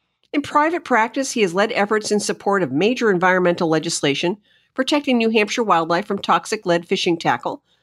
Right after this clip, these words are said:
which we'll be discussing today, and safeguarding the state's natural resources against oil spills by improving inland spill preparedness measures. For the past two years, he has represented his town as legal counsel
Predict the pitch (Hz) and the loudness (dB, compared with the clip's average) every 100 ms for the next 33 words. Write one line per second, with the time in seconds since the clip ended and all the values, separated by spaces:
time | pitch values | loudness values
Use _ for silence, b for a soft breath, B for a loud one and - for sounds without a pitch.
0 | _ - 196 196 170 165 - 180 160 214 | _ -6 -2 0 0 -2 -2 -2 -2 -4
1 | - 202 131 139 - _ _ _ 269 285 | -4 -2 0 -2 -8 _ _ _ -2 2
2 | 381 359 339 196 165 165 185 - 247 - | 2 2 2 2 4 4 2 2 0 2
3 | 233 247 254 254 233 233 - 190 - 220 | 2 2 0 0 0 -2 0 0 2 -2
4 | - 240 240 240 - 233 254 240 - 151 | -2 0 0 0 0 2 2 0 -2 -2
5 | 131 180 - _ _ _ 330 302 285 311 | -2 -4 -12 _ _ _ 2 2 0 0
6 | 285 277 285 262 247 247 - 208 208 247 | 0 2 2 4 2 0 0 0 0 -6
7 | 254 254 233 170 143 143 107 85 - - | 0 0 2 0 0 -4 -4 -8 -14 -18
8 | _ _ _ _ - 311 - 285 277 - | _ _ _ _ 0 0 2 0 0 0
9 | 311 262 233 254 285 - _ _ 302 214 | 0 2 2 2 -2 -10 _ _ -2 2
10 | 233 240 247 226 214 202 180 - 185 196 | 0 2 2 4 2 0 -4 -2 0 2
11 | 190 170 180 190 - 165 165 214 330 | 0 0 0 -2 -2 -4 -4 -6 -8